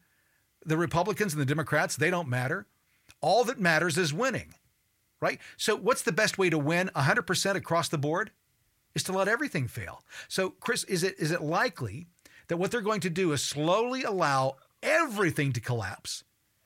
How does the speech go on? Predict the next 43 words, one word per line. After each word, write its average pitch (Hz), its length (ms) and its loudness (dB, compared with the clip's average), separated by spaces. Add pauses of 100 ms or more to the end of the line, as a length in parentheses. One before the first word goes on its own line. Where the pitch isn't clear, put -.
(260)
and 170 140 2
then 175 140 2
just 151 260 0 (160)
let 160 140 -2
the 139 80 -2
chips - 280 -4
fall 175 240 0
where 156 140 0
they 143 140 0
may? 120 260 -2 (300)
They're 214 180 6
going 247 160 2
to 160 80 0
pull 175 320 0
up 180 160 0
and 131 100 -4
be 135 460 -2
safe 190 380 -4
wherever 175 280 0
they 190 140 0
are, 180 340 -2 (280)
right? 202 220 0 (140)
They're 165 120 2
going 160 140 2
to 135 60 0
pull 196 220 -2
up 226 80 -4
their 247 140 0
feet 202 280 -2
out 160 120 2
of 196 80 -2
the 226 80 -2
water. 151 420 0 (180)
As 135 160 -2
everybody 202 480 0
under 180 200 2
the 165 80 0
water 156 320 2
is 135 100 0
fighting 202 320 0
for 220 140 0
their 214 120 4
life, 143 360 2